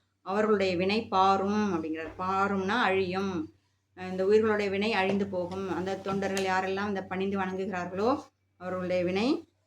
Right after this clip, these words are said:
அழியும் அப்படிங்கிறாரு. இதுதான் அப்பர் சுவாமிகள் சொல்வார், "பணிந்தாரான பாவங்கள் பாற்ற வல்லீர்" அப்படின்னு. யாரெல்லாம் பணிகிறார்களோ அவர்களுடைய பாவங்கள், செய்த பாவங்கள் தானே நமக்கு அடுத்தடுத்து வினைகளா நமக்கு ஏறி,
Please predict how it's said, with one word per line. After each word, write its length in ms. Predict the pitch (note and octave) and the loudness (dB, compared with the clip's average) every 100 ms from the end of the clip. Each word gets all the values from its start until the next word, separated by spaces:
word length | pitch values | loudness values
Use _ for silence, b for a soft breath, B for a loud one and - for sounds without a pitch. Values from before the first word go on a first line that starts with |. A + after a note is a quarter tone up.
| _ E3+ | _ -12
அழியும் 520 | F3 F3+ F3 F#3+ G3 | -8 -4 -2 -2 0
அப்படிங்கிறாரு. 600 | F#3 F3 F3 F3 E3+ F#3 A#3+ - - - - - | 0 -2 -2 -4 -2 -2 -2 -4 -4 -4 0 0
இதுதான் 440 | G3 G3+ A3+ A3+ G#3+ | 0 2 2 2 2
அப்பர் 220 | G3 G#3 | 0 -2
சுவாமிகள் 340 | A3 G#3 G3+ | -2 -2 -2
சொல்வார், 400 | G3+ G3 F#3 F3 - - | -4 -2 -2 -2 -4 -12
"பணிந்தாரான 560 | G3 G#3 G#3+ A3 A3 A3+ A#3 - | -6 0 2 2 2 0 -2 -4
பாவங்கள் 600 | G3+ G3 G#3 G#3 G#3 G#3+ | 0 0 2 -2 -2 -4
பாற்ற 320 | F#3+ G#3+ G3+ G#3+ | 0 -2 0 -4
வல்லீர்" 340 | F#3+ F#3 F#3 | -4 -4 -4
அப்படின்னு. 300 | E3+ E3+ E3 - _ | -2 -4 -6 -12 _
யாரெல்லாம் 420 | E3 E3+ F3+ G3+ G3 | -14 -10 -6 -6 -4
பணிகிறார்களோ 600 | G3 G3 G3 F#3+ G3+ C4 - B B _ F3 | -2 -2 -2 -2 0 2 0 B B _ -10
அவர்களுடைய 460 | F3+ F3+ F3 F3 | -6 -4 -2 -2
பாவங்கள், 500 | F3+ F#3 G3+ G3+ F#3+ | 0 2 2 2 -2
செய்த 280 | F#3+ G#3 A3+ | 0 0 4
பாவங்கள் 400 | G#3+ G#3+ A#3 A3+ | 8 8 6 2
தானே 200 | A3+ B3 | 2 2
நமக்கு 260 | A#3+ A3+ G#3 | 2 2 0
அடுத்தடுத்து 380 | G3+ G#3 A3+ | -2 -4 -2
வினைகளா 360 | G#3+ G#3+ A3 A3 | 0 0 0 0
நமக்கு 260 | G#3+ G#3 G#3 | 0 -2 -2
ஏறி, 280 | G3+ G#3+ A3+ | 0 0 0